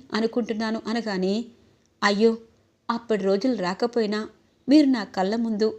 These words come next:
నా కొడుకు నా కళ్ళ ముందు ఉన్నారు" అని చెప్పి మంచి చీరను కట్టుకొని వస్తుంది. ఇక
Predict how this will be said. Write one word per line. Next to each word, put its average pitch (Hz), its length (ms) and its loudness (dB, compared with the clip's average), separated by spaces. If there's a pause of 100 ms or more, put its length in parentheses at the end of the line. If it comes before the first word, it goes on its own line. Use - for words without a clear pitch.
(380)
నా 320 140 4
కొడుకు 254 380 2
నా 277 160 0
కళ్ళ 202 260 -2
ముందు 220 340 -2
ఉన్నారు" 220 440 -4 (240)
అని 233 120 -2 (100)
చెప్పి 226 260 0 (580)
మంచి 302 320 2
చీరను 226 320 -2
కట్టుకొని 214 420 -6
వస్తుంది. 226 520 -2 (500)
ఇక 320 180 2